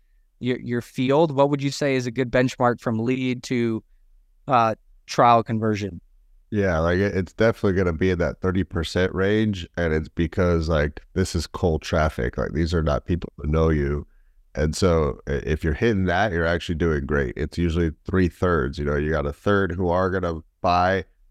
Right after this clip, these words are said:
Speaker 2: A lot of times they are hot, especially if you're sending them to a direct offer, like a trial or a challenge. Thirty percent are gonna be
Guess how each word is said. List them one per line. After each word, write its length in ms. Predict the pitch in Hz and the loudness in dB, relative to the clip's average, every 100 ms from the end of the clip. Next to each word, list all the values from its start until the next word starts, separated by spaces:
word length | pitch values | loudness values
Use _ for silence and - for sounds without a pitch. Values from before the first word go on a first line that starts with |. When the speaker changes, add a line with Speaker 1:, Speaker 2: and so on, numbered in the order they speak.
| 87 | -2
Speaker 2:
A 40 | |
lot 120 | 95 | 0
of 120 | 95 | 0
times 340 | - 92 85 80 | 0 0 0 -2
they 140 | 87 | 0
are 200 | 85 85 | 2 0
hot, 320 | 87 90 90 | 0 0 2
especially 460 | 76 - 92 87 90 | 0 -6 -6 -2 -2
if 100 | 85 | -2
you're 120 | 82 | -2
sending 340 | - 85 82 82 | -4 -2 -2 0
them 220 | 82 82 | 0 -2
to 240 | - 82 | -2 0
a 280 | 71 67 73 - | 0 0 -4 -4
direct 320 | 95 87 90 | 0 0 0
offer, 320 | 80 82 - 90 | -2 -2 0 0
like 120 | 71 | 0
a 60 | |
trial 340 | 65 - 85 82 | -4 -2 0 0
or 80 | 78 | -2
a 40 | |
challenge. 440 | - 92 92 98 - _ _ _ | -2 0 0 0 -4 _ _ _
Thirty 280 | 95 95 92 | 2 4 2
percent 560 | 80 73 - 98 92 - | 0 -6 -2 0 0 0
are 160 | 80 | 0
gonna 200 | 85 82 | 2 0
be 480 | 73 82 82 82 80 | -2 -2 0 -2 -4